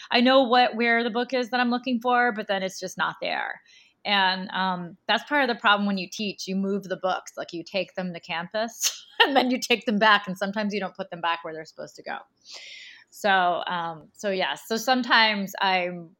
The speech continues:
you know, searching around every single book for one particular book I know that I have, but I can't seem to find, and that drives me crazy. And then sometimes I buy it again, and then I have it twice. <laughs> So.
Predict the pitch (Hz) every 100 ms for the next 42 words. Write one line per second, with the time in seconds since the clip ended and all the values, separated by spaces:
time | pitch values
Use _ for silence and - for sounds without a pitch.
0 | _ - 185 175 165 - - 214 208 214
1 | 196 180 175 170 175 175 - 175 180 165
2 | 185 175 175 160 156 156 - 165 - -
3 | 170 170 165 165 160 165 175 147 156 151
4 | - - - - - 214 208 190 214 240
5 | 262 254 240 220 220 220 220 196 180 -
6 | 190 175 - 175 - 156 156 156 160 160
7 | - 175 - - 156 156 - - 139 -
8 | - 220 262 262 302 381 381 311 277 226
9 | 220 226 226 196 185 202 311 349 262 220
10 | 220 208 208 196 202 175 - 175 147 143
11 | - _ _ _ _ - _ - 214 226
12 | - 208 196 160 151